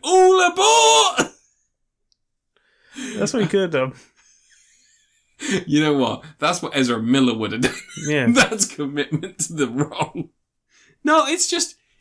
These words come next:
Speaker 1: it's, like I said, it's like, it's fine to like this shit. Like, it's fine to enjoy this. And I'm sure there are people out there that loved it. But the problem is that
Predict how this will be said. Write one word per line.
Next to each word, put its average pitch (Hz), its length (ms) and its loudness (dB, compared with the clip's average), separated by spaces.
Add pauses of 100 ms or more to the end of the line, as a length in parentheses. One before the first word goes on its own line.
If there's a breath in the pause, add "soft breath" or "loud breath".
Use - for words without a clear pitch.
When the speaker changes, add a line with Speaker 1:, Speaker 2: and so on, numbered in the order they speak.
Speaker 1:
it's, 311 380 -4
like 254 240 0
I 262 60 0
said, 220 300 -4
it's 165 240 -6
like, 214 180 -6
it's - 140 -10
fine 185 380 -4
to 156 120 -4
like 147 320 -4
this 123 140 -4
shit. - 320 -6
Like, 117 180 -8
it's 160 160 -10
fine 180 340 -6
to 135 120 -4
enjoy 120 260 -4
this. 127 120 -4
And 175 180 -6
I'm 208 100 -4
sure 233 160 -6
there 196 140 -6
are 175 80 -8
people 160 240 -8
out 110 100 -4
there 113 120 -6
that 92 160 -8
loved 107 480 -6
it. - 180 -16 (440)
But 131 80 -4
the 131 80 0
problem 190 300 -8
is 117 280 -4
that 113 300 -4